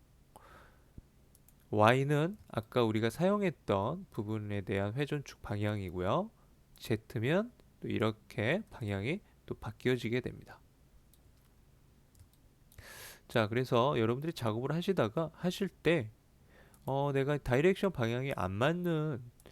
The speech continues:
작업물이 나왔을 때는 바로 이 다이렉션 부분을 여러분들이 확인을 하셔서 상황에 따라서 적절하게 찾아 쓰는 것도 한 방법이다라는 거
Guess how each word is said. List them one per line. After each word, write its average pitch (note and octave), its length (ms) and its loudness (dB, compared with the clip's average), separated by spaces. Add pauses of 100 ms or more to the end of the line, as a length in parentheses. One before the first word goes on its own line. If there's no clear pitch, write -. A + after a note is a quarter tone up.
(160)
작업물이 C3+ 540 0
나왔을 F#2+ 360 2
때는 D3 400 -2 (280)
바로 G#2 220 -2
이 G2+ 100 -2
다이렉션 A#2 600 -2
부분을 A2+ 540 0
여러분들이 G2 500 -2
확인을 C3+ 520 -4
하셔서 D3+ 580 0 (720)
상황에 D3 480 -2 (120)
따라서 D#3 640 4
적절하게 A2 880 0
찾아 D#3+ 300 -2
쓰는 D3 320 -4
것도 C3+ 540 0
한 C#3 220 -6
방법이다라는 G#2 960 0
거 C#3 400 -6